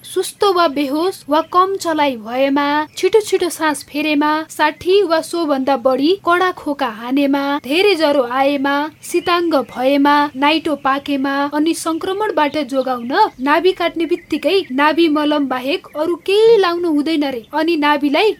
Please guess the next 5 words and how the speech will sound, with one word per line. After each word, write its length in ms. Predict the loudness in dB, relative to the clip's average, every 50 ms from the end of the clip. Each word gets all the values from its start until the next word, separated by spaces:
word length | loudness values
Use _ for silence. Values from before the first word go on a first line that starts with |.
| -10
सुक्खा 500 | -20 -6 -6 -6 -6 -6 -6 -2 -2 0 0
र 120 | 0 -2
सफा 520 | -2 -4 -6 -6 -2 0 0 2 2 2 0
राख्नुपर्छ 580 | 0 -2 -4 -6 -8 -4 -4 -4 -4 -4 -8 -12 -12 -12 _ -6
वा 240 | -2 0 0 0 0